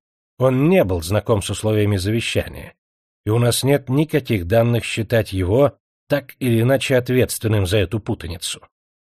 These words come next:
«Теперь практический вопрос, — сказал я. Что же будет дальше? И что можно сделать для Беллингемов?» «Весьма возможно, — ответил Торндайк, — что Хёрст предпримет какие-нибудь шаги.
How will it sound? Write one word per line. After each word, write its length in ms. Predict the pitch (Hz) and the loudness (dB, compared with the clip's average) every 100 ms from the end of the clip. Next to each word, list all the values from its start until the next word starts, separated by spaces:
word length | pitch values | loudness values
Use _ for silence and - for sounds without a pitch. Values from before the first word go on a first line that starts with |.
| _ _ _ _ _ _ | _ _ _ _ _ _
«Теперь 340 | - 127 180 180 | -6 0 0 2
практический 680 | 170 165 - 117 104 - | -2 -2 -2 -4 -4 -4
вопрос, — 340 | 104 101 98 90 | -4 -2 -4 -6
сказал 340 | - 98 92 | -4 -4 -2
я. 280 | 92 87 87 _ _ _ _ _ | -2 -2 -2 _ _ _ _ _
Что 460 | - - - 160 175 | -12 -12 0 2 2
же 160 | 156 | 0
будет 400 | 165 139 143 143 | -4 -4 -4 -4
дальше? 520 | 127 113 78 - 90 - _ _ _ | 0 0 -2 -8 -14 -16 _ _ _
И 120 | 139 135 | 0 0
что 320 | - - 196 | 0 2 2
можно 360 | 175 156 151 | 2 0 0
сделать 360 | 135 127 160 151 | 0 0 0 0
для 180 | 135 143 | 0 -2
Беллингемов?» 840 | 127 127 98 87 82 76 - - _ _ _ _ _ _ _ _ _ | 0 0 0 -2 -4 -6 -10 -20 _ _ _ _ _ _ _ _ _
«Весьма 520 | 80 90 98 101 120 | -4 -2 -2 2 2
возможно, — 600 | 120 107 82 95 104 113 147 | 4 2 0 0 0 -2 -4
ответил 360 | 147 151 151 | -4 -6 -8
Торндайк, — 680 | 151 147 143 147 151 151 - | -4 -4 -2 -2 -4 -6 -14
что 280 | - - 110 | -14 -4 -4
Хёрст 480 | 92 - 135 131 - | -2 0 0 0 -6
предпримет 580 | - 120 - 110 127 123 | -4 -4 -2 -2 -2 -2
какие-нибудь 600 | 120 - 101 90 87 98 | -4 -2 -2 -2 -2 -6
шаги. 480 | - 95 78 - | -6 -8 -10 -18